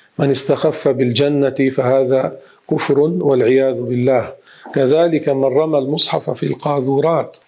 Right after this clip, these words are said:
أو داس على صناديق المصاحف ليصل للتي أعلى، فهذا كفر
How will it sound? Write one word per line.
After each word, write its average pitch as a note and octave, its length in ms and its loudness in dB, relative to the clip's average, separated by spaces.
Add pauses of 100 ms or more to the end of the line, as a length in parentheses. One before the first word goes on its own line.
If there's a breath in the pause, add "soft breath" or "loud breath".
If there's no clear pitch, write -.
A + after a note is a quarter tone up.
أو D3 160 2
داس D#3 380 0
على B2+ 320 2
صناديق C3 640 0
المصاحف D3 800 -2 (460 soft breath)
ليصل D3+ 500 2
للتي C#3+ 640 0
أعلى، C#3 400 -2 (460 loud breath)
فهذا C3+ 460 2
كفر D#3 540 0